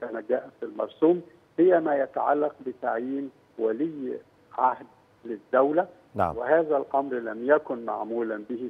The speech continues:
Speaker 1: في النظام الأساسي السابق، ولكن كانت هناك آلية مختلفة لهذا المجال، وهذا يمكن شرحها والإطالة فيها. ولكن ما يتعلق بالنظام الأساسي الجديد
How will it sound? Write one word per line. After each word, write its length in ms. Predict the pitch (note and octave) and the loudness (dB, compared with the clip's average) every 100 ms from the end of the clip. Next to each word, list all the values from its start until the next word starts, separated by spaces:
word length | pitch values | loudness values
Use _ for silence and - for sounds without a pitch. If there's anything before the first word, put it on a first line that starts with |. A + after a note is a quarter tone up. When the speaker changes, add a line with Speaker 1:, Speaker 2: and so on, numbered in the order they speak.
| - | -10
Speaker 1:
في 60 | A2 | -8
النظام 440 | G#2+ G#2 C#3+ C#3 | -2 4 6 4
الأساسي 720 | A#2 B2+ G#2+ C#3 A#2+ - - - A2 | -2 -4 -2 2 0 0 -10 -10 -16
السابق، 480 | - - D3+ F3+ F#3 - _ _ - | -2 4 6 6 2 -4 _ _ 0
ولكن 440 | A#2+ E3 F3+ F3 D#3+ | 4 4 2 -4 -2
كانت 280 | F#3 F3+ F3+ - | -2 0 -2 -6
هناك 260 | C#3+ D#3+ D#3+ - | -6 -6 -6 -4
آلية 460 | C#3 B2 E3+ E3 D3 | -4 -2 -2 0 -2
مختلفة 840 | B2 A#2 - - D#3 B2 A2 - G2+ _ _ _ _ - | -2 -12 -12 2 2 2 -6 -10 -14 _ _ _ _ -8
لهذا 680 | B2 C3+ C#3+ - C#3 A#2+ G#2+ | -2 -2 -2 2 2 2 -2
المجال، 480 | G2+ G2+ G2+ G#2+ | -4 -10 -8 -4
وهذا 320 | D#3 F#3 E3 D3 | 0 0 0 -2
يمكن 380 | D3+ - A2+ | -4 -8 -12
شرحها 540 | - G#2+ G#2 - A#2+ C3 | -6 -6 -4 -4 -4 -4
والإطالة 880 | A2+ B2 - - - _ A#2+ G2+ G2 | -4 -4 -6 -12 -20 _ -2 -2 -4
فيها. 260 | G#2 G2 | -10 -2
ولكن 500 | E3+ E3+ D#3+ - D#3 - - _ _ - | 2 4 4 4 0 -2 -18 _ _ 2
ما 120 | D#3 | 6
يتعلق 560 | F3+ - C#3 C3 A#2+ - A#2+ A2+ - B2 | 6 2 -2 -6 -8 -8 -10 -12 -12 -12
بالنظام 500 | A#2 G#2+ D#3 G3 F#3 | -10 0 4 4 2
الأساسي 520 | D3 C3+ D#3 D#3 C3+ | -2 -4 -2 -2 -4
الجديد 440 | A#2+ A#2 B2+ F3 | -6 -6 -4 -6